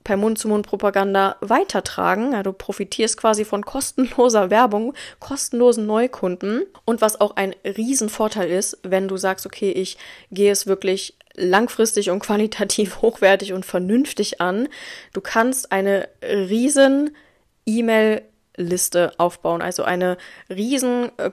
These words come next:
Kundschaft sammeln, die E-Mail-Adressen von deinen Kunden sammeln und hinten raus mit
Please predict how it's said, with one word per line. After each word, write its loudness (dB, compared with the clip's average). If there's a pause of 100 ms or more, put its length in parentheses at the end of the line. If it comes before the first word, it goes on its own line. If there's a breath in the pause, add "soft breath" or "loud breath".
Kundschaft 0
sammeln, 0
die -12
E-Mail-Adressen -4
von -4
deinen -2
Kunden -6
sammeln -2 (380 loud breath)
und -2
hinten -2
raus 2 (220 soft breath)
mit -6